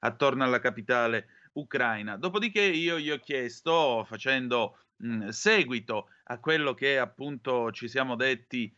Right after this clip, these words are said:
ieri con, eh, Sofia Fedina, appunto una sua, eh, collega della Rada di Kiev, il Parlamento di Kiev, che ieri ci aveva parlato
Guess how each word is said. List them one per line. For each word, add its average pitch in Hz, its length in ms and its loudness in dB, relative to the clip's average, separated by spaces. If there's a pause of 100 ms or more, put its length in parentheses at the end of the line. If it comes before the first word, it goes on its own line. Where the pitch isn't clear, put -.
(140)
ieri 139 560 2
con, 127 360 -2
eh, 117 440 0
Sofia 123 400 0
Fedina, 127 600 -2
appunto 107 440 -8
una 104 160 -4
sua, 120 400 2 (260)
eh, 107 180 -6
collega 135 600 4
della 110 300 0
Rada 120 580 2
di 113 160 -12
Kiev, 120 380 -4
il 98 160 -12
Parlamento 123 640 -4
di 120 140 -8
Kiev, 120 500 0 (300)
che 156 140 -2
ieri 160 400 2
ci 143 100 -8
aveva 147 320 0
parlato 147 760 -2